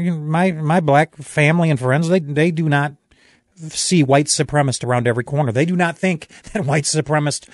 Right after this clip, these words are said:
are on the rise or on the move. In fact, it's the other way around. I can tell you, I have probably met some racist people, but to this day, in my many, many years of being on the right, of being a Republican, of being a conservative, I have yet to meet a white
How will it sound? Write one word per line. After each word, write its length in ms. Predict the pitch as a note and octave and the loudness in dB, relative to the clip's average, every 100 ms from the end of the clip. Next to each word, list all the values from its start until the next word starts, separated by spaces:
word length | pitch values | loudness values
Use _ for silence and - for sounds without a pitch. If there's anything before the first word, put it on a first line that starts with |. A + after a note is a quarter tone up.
| - - | -20 -4
are 160 | C#3+ C#3 | 2 2
on 120 | C#3+ | 4
the 80 | C3 | 4
rise 400 | C#3 D3+ D3+ C3 | 6 6 4 2
or 120 | C3 | 2
on 120 | B2 | 2
the 60 | A#2+ | 4
move. 280 | C3+ C#3 - - | 4 2 -4 -8
In 200 | D#3+ D3+ | 0 0
fact, 380 | A#2+ F#3 G3+ - | 2 4 4 2
it's 160 | D3+ - | -4 -2
the 180 | C#3 C#3+ | 2 4
other 180 | D#3 D3 | 6 4
way 220 | D3 C#3 | 6 4
around. 380 | B2+ C#3+ A#2 - - - | 4 2 0 -6 -18 -20
I 360 | - D3 E3+ F#3+ | -4 0 2 2
can 180 | F3 D#3 | 0 -2
tell 260 | D#3+ D#3+ | 4 4
you, 300 | E3+ F#3 G3 _ _ _ _ _ _ - | 6 4 2 _ _ _ _ _ _ 0
I 160 | E3 | 2
have 180 | F3 C3+ | 4 0
probably 500 | - D3+ E3+ E3+ E3+ | 0 2 2 4 4
met 220 | D3+ D#3 | 4 2
some 180 | - D3 | 0 -2
racist 500 | B2 C#3+ C#3+ B2 - | 2 2 0 -6 -8
people, 420 | B2+ A#2 A2+ G#2+ - _ - _ | -6 -6 -6 -8 -12 _ -20 _
but 140 | C#3 | -4
to 120 | - | -2
this 240 | D3 E3+ - | 2 2 2
day, 520 | C#3 E3+ B2 A2+ G#2 _ _ _ _ - | 2 4 4 -2 -8 _ _ _ _ -4
in 120 | C3 | 0
my 280 | C3 D3 C#3 | 2 2 0
many, 340 | B2+ C#3+ E3+ | 0 2 4
many 220 | E3 E3+ D#3+ | 4 4 4
years 400 | D3+ D#3 B2 A#2+ | 4 4 4 2
of 140 | A2+ | 0
being 260 | B2 D3 D3+ | 0 2 4
on 60 | |
the 80 | D#3 | 4
right, 340 | E3+ C#3+ - - - _ _ _ _ A#2+ | 6 4 0 -14 -20 _ _ _ _ -10
of 100 | G#2+ | -4
being 320 | A#2+ D3+ D3+ | 0 0 0
a 80 | D#3 | 2
Republican, 640 | D#3+ F3 D#3 C#3+ B2+ C3 | 4 4 6 4 2 0
of 160 | A#2+ | 0
being 260 | B2 C#3 D3+ | 0 0 0
a 60 | D3+ | 2
conservative, 560 | E3+ - F3+ C#3+ C3+ | 2 4 4 4 4
I 200 | D3+ D#3 | 2 0
have 200 | D3+ C#3+ | 0 0
yet 340 | A#2+ D#3 D#3+ - | 2 2 2 -2
to 140 | E3+ | 0
meet 240 | D3+ D3 D#3+ | 0 0 0
a 200 | D3 B2 | -2 0
white 420 | A#2+ C3 C#3+ | 2 2 0